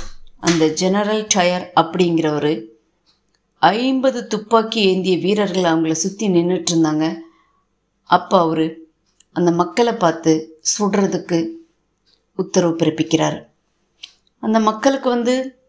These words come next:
ஒரு ஆயுதமும் வச்சில்ல அவங்க. அந்த எழுச்சி கூட்டத்துக்காக வந்த மக்கள் எங்க ஓடுறதுன்னு தெரியாம முன்ன பின்ன ஓடுறாங்க. ஆனா அந்த அவங்களுடைய அந்த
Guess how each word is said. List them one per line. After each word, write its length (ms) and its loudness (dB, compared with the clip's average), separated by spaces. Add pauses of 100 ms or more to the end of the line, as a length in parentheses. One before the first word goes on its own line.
(320)
ஒரு 240 2
ஆயுதமும் 640 0
வச்சில்ல 300 -2
அவங்க. 520 0 (520)
அந்த 240 4
எழுச்சி 360 0
கூட்டத்துக்காக 680 0
வந்த 200 0
மக்கள் 600 -2
எங்க 380 0
ஓடுறதுன்னு 680 0
தெரியாம 520 0 (1300)
முன்ன 320 0
பின்ன 460 0
ஓடுறாங்க. 420 2
ஆனா 220 2
அந்த 540 0
அவங்களுடைய 480 2
அந்த 180 2